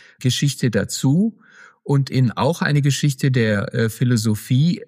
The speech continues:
sieht er das, das als das zentrale Movens, dieses Gegenüber von, äh, Glaube und Wissen, von Offenbarung und Vernunft. Und,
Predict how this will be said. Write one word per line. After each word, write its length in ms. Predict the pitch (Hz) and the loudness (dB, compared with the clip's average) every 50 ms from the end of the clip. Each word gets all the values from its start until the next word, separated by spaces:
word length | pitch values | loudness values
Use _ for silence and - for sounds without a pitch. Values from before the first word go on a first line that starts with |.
| _ - | _ -8
sieht 400 | - 131 104 98 123 139 151 - | -6 -6 -2 2 2 2 0 0
er 140 | 202 - 123 | -2 -2 -2
das, 300 | 123 - 120 131 - - | 0 0 -2 -2 -4 -4
das 300 | - 127 120 - - - _ _ _ _ | -4 -4 -4 -4 -4 -10 _ _ _ _
als 320 | 120 113 113 - - - | -4 -4 -2 -2 -4 -4
das 300 | - 131 156 - - - | -4 -4 -4 -4 -6 -4
zentrale 520 | - 131 120 123 123 117 - 123 127 123 117 | -2 0 0 0 0 0 0 2 2 2 2
Movens, 680 | 110 110 123 143 175 165 131 120 - - - - - | 2 2 2 2 2 2 2 0 0 -2 -6 -8 -4
dieses 340 | - 117 113 - 104 107 - | -2 -2 -2 -2 -4 -6 -2
Gegenüber 720 | - 120 110 107 113 104 - - 147 160 170 156 143 143 139 | 0 0 2 2 2 0 0 0 0 0 2 0 0 0 0
von, 460 | 131 - 123 120 123 123 120 120 127 - - - - - - - - - - _ | -2 -2 -2 0 0 0 0 -2 -4 -6 -10 -18 -20 -20 -20 -20 -20 -20 -20 _
äh, 160 | - - 120 110 | -4 -2 -2 0
Glaube 500 | - 120 113 120 131 147 139 135 135 - | 2 2 2 4 4 2 2 2 0 0
und 260 | - 117 110 - - | 0 -2 -2 -2 -2
Wissen, 320 | 127 131 131 - - 127 120 | -2 -2 0 0 0 -2 0
von 180 | - 117 110 107 | 0 -2 -2 -2
Offenbarung 680 | - 113 113 - - 113 107 113 117 123 127 127 127 127 | -2 -6 -4 -2 -2 0 0 2 2 2 2 0 0 0
und 160 | 131 120 110 | -2 -2 -2
Vernunft. 680 | - - 110 110 107 110 123 156 190 190 - - - - _ _ _ - - _ _ _ | -2 -2 0 0 2 2 2 2 2 0 -2 -8 -20 -20 _ _ _ -20 -20 _ _ _
Und, 380 | - - 135 127 127 120 - | -2 0 2 2 2 0 -4